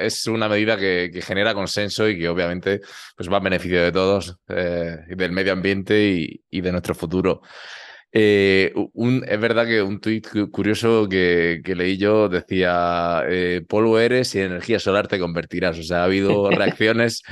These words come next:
Speaker 1: para todos. <laughs>
Speaker 2: Sí, sí, sí, no, ya había, había muchos, había yo qué sé, ponía, había gente que ponía,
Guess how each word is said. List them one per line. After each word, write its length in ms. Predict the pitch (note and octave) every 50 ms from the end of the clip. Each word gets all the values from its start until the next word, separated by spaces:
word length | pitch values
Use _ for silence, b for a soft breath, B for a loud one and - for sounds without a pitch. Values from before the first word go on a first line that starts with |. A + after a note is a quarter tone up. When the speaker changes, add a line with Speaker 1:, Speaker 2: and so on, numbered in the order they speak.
| F2+ F2 B B -
Speaker 1:
para 200 | G#2 G#2 G2+ F#2+
todos. 360 | G2 G#2 G2+ F2+ F2 - D3
<laughs> 800 | C#3+ - - B2+ A#2+ - - C3+ C3 - - - C#3 - - - - - -
Speaker 2:
Sí, 200 | - D3 D3 C#3+
sí, 200 | B2+ C#3 C3+ C3
sí, 140 | B2+ B2+ B2
no, 280 | B2 B2 A#2+ A#2 A2+ A2
ya 220 | A2+ A2+ A2+ A2 G#2+ G#2+ -
había, 600 | - - F#3+ F#3+ F#3 G3+ G3 C3 B2+ B2 B2 A#2+ A2 A2 - A#2+
había 240 | A#2+ B2+ C3 C3
muchos, 420 | B2 B2+ C3 B2+ - - B2 A#2 -
había 760 | A#2 A2+ A#2 A#2 A#2 A#2+ A#2 A#2 A#2 A2+ A2+ A2+ A2+ A2+ A2 A2+ _ b b b b b _ _ _ -
yo 80 | - -
qué 80 | A2+
sé, 180 | A2 - A2 G#2
ponía, 520 | G2+ A2 G#2+ A2 A2+ A2+ A2+ A2 A2 A2 A2
había 240 | G#2+ G#2 G#2+ A2 G#2+
gente 220 | - - A#2+ A#2+
que 40 | A#2+ A2
ponía, 360 | A#2 A2+ A2+ A2+ A2 A2